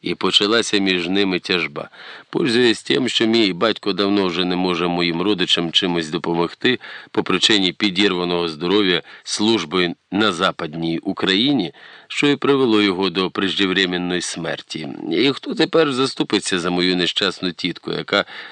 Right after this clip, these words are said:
так уже привикла до цієї уютної квартири?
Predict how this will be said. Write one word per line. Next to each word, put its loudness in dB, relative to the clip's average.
так 0
уже 2
привикла 0
до -6
цієї 2
уютної 0
квартири? -2